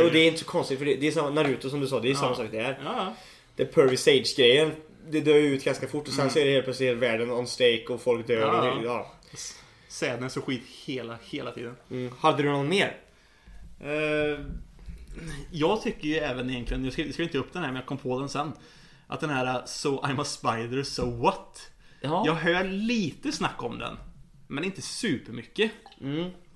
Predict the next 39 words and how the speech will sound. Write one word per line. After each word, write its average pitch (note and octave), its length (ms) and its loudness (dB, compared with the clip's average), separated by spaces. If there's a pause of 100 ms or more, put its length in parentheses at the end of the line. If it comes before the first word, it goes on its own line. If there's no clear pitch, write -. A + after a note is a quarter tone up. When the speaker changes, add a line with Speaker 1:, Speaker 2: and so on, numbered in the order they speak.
(160)
Speaker 2:
Och - 60 -8
jag - 100 -8
tycker C#4+ 340 -4
den D#3 120 -2 (100)
är E3 220 2
Speaker 1:
Den D3+ 120 6
är E3 60 8
absolut F3 500 2
inte F3 200 -2
med B2 280 0
on A#2+ 100 -4
the A#2+ 60 -4
grid C#3 360 0
av F3 100 2
Speaker 2:
Nej. F#3 160 4
Speaker 1:
de - 60 2
här - 60 2
som B2+ 180 -4
är A2+ 60 2
populära A#2 440 0
Speaker 2:
Nej, G3+ 120 2
Speaker 1:
nu. C3+ 160 0 (100)
Speaker 2:
och D3+ 80 -8
det E3+ 80 0
är G3 40 4
Speaker 1:
Nej. - 80 2
Speaker 2:
också C4 160 -2
en, G3 380 0
något D#3 200 -2
som C#3 140 -4
kom B2+ 320 -4
nu A#2 220 -6
den B2 160 -6
här A2+ 100 -4
säsongen, A2+ 420 -8
typ. A#2 180 -6 (800)
Och C3+ 120 -2
den D3 140 0
är B3+ 60 -6